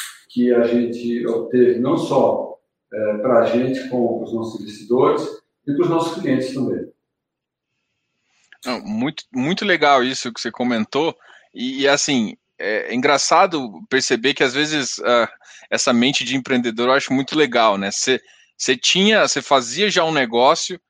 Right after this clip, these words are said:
Speaker 2: tinha, ah, viu uma demanda ali que faltava, e aí surge essa empresa aí que o, que o, por exemplo, muita gente do mercado já tá conhecendo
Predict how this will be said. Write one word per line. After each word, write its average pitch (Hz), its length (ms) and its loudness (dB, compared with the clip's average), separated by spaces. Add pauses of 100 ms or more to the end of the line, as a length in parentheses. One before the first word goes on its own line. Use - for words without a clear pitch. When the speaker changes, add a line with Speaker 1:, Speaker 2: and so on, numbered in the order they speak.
(500)
Speaker 2:
tinha, 233 500 4
ah, 139 360 4
viu 127 300 -6
uma 220 240 4 (280)
demanda 170 600 2
ali 160 200 0
que - 180 -12
faltava, 151 840 2 (380)
e 135 100 0
aí 143 320 0
surge 170 460 -6
essa 160 300 2
empresa 135 500 -2
aí 127 140 -2
que 139 140 -12
o, 131 60 -12 (280)
que - 100 -18
o, 107 60 -16
por 120 160 -10
exemplo, 120 260 -4
muita 143 240 0
gente 135 220 -2
do 147 80 -4
mercado 139 400 0
já 135 100 0
tá 139 120 0
conhecendo 135 720 0